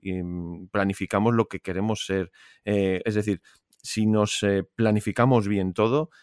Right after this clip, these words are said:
podemos llegar a, a una situación en la que esas deudas las podemos tener, pero pueden ser muy pequeñitas, eh, o casi nulas, y podemos eso, explorar esa creatividad que muchas veces dice Dimitri, ¿no? A la hora de,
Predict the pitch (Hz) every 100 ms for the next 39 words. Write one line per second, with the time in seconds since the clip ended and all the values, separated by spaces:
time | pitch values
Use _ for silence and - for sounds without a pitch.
0 | _ - 95 95 98 98 101 117 113 98
1 | - 85 92 92 - 87 92 117 127 95
2 | - 87 82 _ - 101 95 95 110 113
3 | 85 - - _ _ _ 87 - 160 127
4 | - 156 156 87 90 120 113 107 98 104
5 | 98 98 135 139 95 85 82 - - 113
6 | 123 143 - _ - - - 104 - 104
7 | 107 113 113 101 101 107 - 92 120 -
8 | 123 110 107 104 98 98 120 120 101 -
9 | 101 104 98 - - 92 101 95 - -
10 | 98 98 101 90 92 117 95 92 90 90